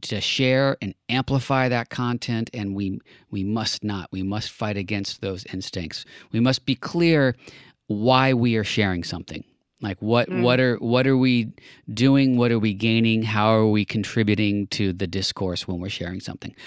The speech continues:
Speaker 1: I'm sure Nick will have a lot to say about that in our interview, too.
Speaker 2: I can't wait to hear. Um, the, the last thing we wanted to talk about is Election Day, uh,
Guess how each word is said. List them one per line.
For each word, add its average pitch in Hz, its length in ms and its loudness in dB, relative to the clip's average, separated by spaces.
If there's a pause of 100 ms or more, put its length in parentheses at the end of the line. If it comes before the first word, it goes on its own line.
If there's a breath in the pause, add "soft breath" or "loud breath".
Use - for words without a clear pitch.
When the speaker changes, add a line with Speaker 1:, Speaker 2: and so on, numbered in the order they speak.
(140 loud breath)
Speaker 1:
I'm 139 80 6
sure 139 180 4
Nick 113 220 2
will 104 60 -4
have 95 160 -6
a - 40 -4
lot 90 200 -6
to 107 80 -6
say - 160 -4
about - 280 -12
that 92 220 -10
in 107 120 -2
our 98 120 -2
interview, 87 300 -4 (100)
too. 95 240 -10 (840)
Speaker 2:
I 156 160 -4
can't 135 140 -4
wait 151 160 -10
to - 120 -14
hear. 147 300 -6 (600 loud breath)
Um, 202 240 2 (100)
the, 196 260 -2
the 196 140 0
last 190 260 0
thing 311 120 -2
we 285 100 0
wanted 226 220 -2
to 196 80 -10
talk 196 260 -2
about 180 420 2
is 185 440 0
Election 175 560 -2
Day, 156 480 0 (100)
uh, 156 480 0